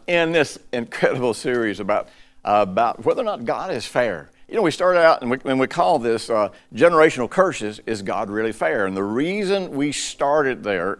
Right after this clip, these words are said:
is simply this. If generational curses are true, then it is impossible that God is a fair and just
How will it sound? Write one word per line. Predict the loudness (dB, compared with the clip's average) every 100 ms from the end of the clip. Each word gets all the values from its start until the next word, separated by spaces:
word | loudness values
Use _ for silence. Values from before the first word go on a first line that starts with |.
| -4
is | -4 -4
simply | -4 -2 -2 0 0 2
this. | 2 0 -4 -16 -20 -20 -20 -20 _ -12 0
If | 6 8 6 0 _ -10
generational | -8 0 2 4 2 2 2 0 -4 -6 -8
curses | -6 -4 -4 -6 -6 -6 -8 -12 -20 _ -20 -20 -6 0
are | 0
true, | 2 4 4 2 -6 -12 _ -20 _ _ -20 -20 -20 -20 _
then | -2 2
it | 2
is | 2 2
impossible | -2 -4 -6 0 2 2 0 0 0 -2 -2
that | -2 -2
God | -2 0 0 -2 -4
is | -6 -8
a | -10
fair | -4 -2 0 0 -2 -8 _ _ -20 _
and | -4 -4 -4
just | -4 -2 -4 -8